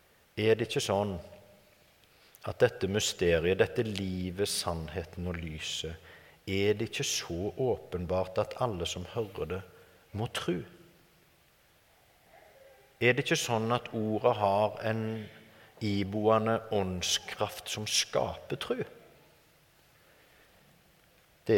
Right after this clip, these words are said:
er sånn at ordet har en iboende åndskraft som skaper tro til overbevisning og tro,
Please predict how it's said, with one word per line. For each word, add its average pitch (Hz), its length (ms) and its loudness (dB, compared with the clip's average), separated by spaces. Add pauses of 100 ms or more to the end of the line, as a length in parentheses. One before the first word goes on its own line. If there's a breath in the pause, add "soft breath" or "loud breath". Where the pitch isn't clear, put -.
er - 80 6
sånn 254 240 -2 (580)
at 156 260 2
ordet 104 460 4
har 90 320 4
en 101 120 0 (100)
iboende 90 600 0
åndskraft - 640 -6
som 90 160 -4
skaper - 760 -2
tro - 160 -8 (160)
til 92 160 0
overbevisning 110 840 -2
og 113 100 -6
tro, - 200 -8